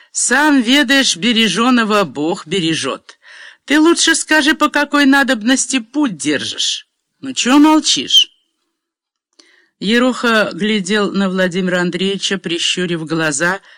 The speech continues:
словно соображал что-то. «Ну что язык прикусил?» Поторопил его князь, — «я слушаю». «О том, куда путь держу, —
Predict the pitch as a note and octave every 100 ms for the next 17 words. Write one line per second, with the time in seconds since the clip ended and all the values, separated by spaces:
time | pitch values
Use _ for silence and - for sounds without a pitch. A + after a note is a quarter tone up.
0 | _ - - D#3+ F3+ F3 F3 E3+ E3+ E3
1 | D#3+ E3+ D#3+ D#3 B2 - - C#3 A#2 -
2 | - _ _ _ _ _ _ _ _ _
3 | - - A#2 - - A3 A3+ A#3+ A#3 D#4
4 | - - F3 D#3 D3+ - D#3 C#3 A#2 _
5 | _ _ C#3 C3+ C#3+ C#3+ D#3+ C#3+ A#2+ C3
6 | C#3 C#3+ C#3 A#2 - B2 B2 - B3 -
7 | - A#2+ G#2+ _ _ _ _ _ _ _
8 | _ _ _ _ _ _ _ _ D#3 E3+
9 | F3 A#3+ C4+ C4 - A3+ G3+ B3 - A#3
10 | A#3+ F3+ A3+ G3+ F#3+ A3+ A#3+